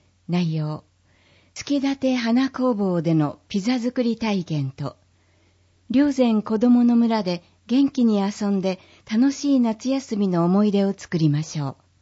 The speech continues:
対象、生活保護世帯、ひとり親家庭、交通維持などの小学生。定員、小学生三十五人。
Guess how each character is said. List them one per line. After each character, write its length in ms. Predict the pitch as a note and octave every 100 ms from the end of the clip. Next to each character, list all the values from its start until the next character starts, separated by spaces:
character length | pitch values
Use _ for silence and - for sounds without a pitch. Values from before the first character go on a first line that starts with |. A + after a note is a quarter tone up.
| _ _ _ _ _ _ _ -
対 180 | F#3
象、 440 | E3+ - E3 D3+ - _ _ _ _
生 260 | - C4
活 260 | C4 B3+ A#3
保 180 | A3 G#3+
護 140 | G#3+
世 220 | G#3 G3+ -
帯、 220 | B2 A2+ _ _ _ _ _
ひ 160 | -
と 100 | C4+
り 220 | C4+ B3+
親 260 | A#3+ A3+ G#3+
家 180 | G#3+ G3 -
庭、 260 | B2+ A2+ _ _ _ _ _ -
交 160 | C4 C#4
通 260 | - C4 C4+
維 200 | C4 B3+
持 160 | A#3
な 160 | G#3+ F#3
ど 100 | E3+
の 140 | D3+
小 260 | C#3+ F#3 F#3
学 220 | F#3 -
生。 380 | - A#2 A#2+ _ _ _ _ _ _ _ _
定 240 | G3+ F#3 F3+
員、 340 | E3+ E3 E3 _ _ _ _
小 260 | - B3+
学 240 | B3 B3 -
生 320 | - D#3 D3+
三 280 | - A3+ G#3+
十 260 | E3+ C#3+ C3
五 160 | C3+
人。 300 | C#3+ C#3 B2+